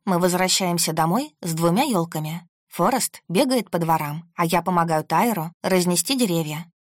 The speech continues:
Мама до сих пор в магазине, и я прошу Тайра поставить ёлку в угол, где она у нас обычно стоит. Надеюсь, мама будет не против.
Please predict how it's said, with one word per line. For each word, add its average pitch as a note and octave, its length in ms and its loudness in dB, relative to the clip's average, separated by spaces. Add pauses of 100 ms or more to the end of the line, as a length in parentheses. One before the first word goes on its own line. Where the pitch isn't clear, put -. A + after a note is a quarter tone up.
Мама G#3+ 300 2
до G3 180 0
сих - 220 -2
пор G3 180 0
в G3+ 60 0
магазине, E3+ 760 0
и G3 80 -2
я F3 160 2
прошу E3+ 340 -2
Тайра G#3+ 340 2
поставить E3+ 540 -2
ёлку G3+ 320 0
в B3 100 0
угол, E3 320 -2 (140)
где F3 260 0
она F3 300 2
у D4+ 40 -4
нас A#3+ 220 0
обычно E3 400 -2
стоит. G#3 480 -4 (400)
Надеюсь, F3 480 2
мама C4 300 2
будет F3 340 0
не F3 100 -2
против. E3 460 -6